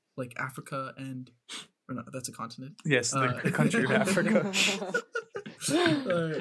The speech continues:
Speaker 1: you know what I mean? Uh, like, remote places, and they can do, like, wildlife photography or whatever they want. And I don't know. That's, that shit was, that shit would have been so hype if I got that back in high school.
Speaker 2: Just for your own sake, can you say another place out that is in Africa?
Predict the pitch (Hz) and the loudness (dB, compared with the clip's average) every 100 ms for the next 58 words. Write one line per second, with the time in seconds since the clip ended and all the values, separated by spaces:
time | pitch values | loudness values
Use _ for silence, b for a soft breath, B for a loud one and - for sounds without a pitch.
0 | - 185 196 196 156 143 131 - 143 135 | -4 -2 2 2 0 -2 -6 -6 -4 -2
1 | 131 135 135 _ 156 160 156 165 - 147 | -2 -6 -8 _ -2 0 2 -2 -2 -4
2 | 135 123 127 - 139 135 127 131 131 135 | -4 -6 -8 -8 -8 -8 -6 -8 -6 -6
3 | 131 127 120 127 135 139 139 147 143 135 | -6 -6 -6 -4 -2 -2 -6 -8 -10 -10
4 | 139 - 131 131 131 131 131 127 131 - | -6 0 0 0 -8 -10 -12 -12 -12 -14
5 | - 156 - - 147 160 _ - 135 135 | -14 -16 -16 -16 -16 -18 _ -12 -10 -8
6 | - - 147 143 147 135 - - - - | -10 -8 -6 -6 -6 -8 -10 -14 -20 -10
7 | 151 160 170 143 131 - 127 127 123 127 | -4 -2 -2 -2 -4 -6 -6 -8 -10 -12
8 | 131 131 143 _ _ _ _ _ - 143 | -10 -10 -14 _ _ _ _ _ -12 -6
9 | 123 127 131 131 - - 151 147 143 - | -6 -6 -10 -12 -14 -16 -14 -14 -14 -14
10 | 160 165 _ _ _ _ _ - 151 160 | -16 -18 _ _ _ _ _ -8 -4 -2
11 | - 165 123 127 135 120 117 131 147 - | 0 2 2 0 0 -2 -4 -4 -2 -2
12 | 185 160 113 110 117 131 127 120 123 135 | -2 -2 -2 -4 -4 -2 -2 -4 -6 -6
13 | 123 120 120 117 110 107 120 135 135 | -8 -8 -8 -8 -8 -8 -8 -6 -8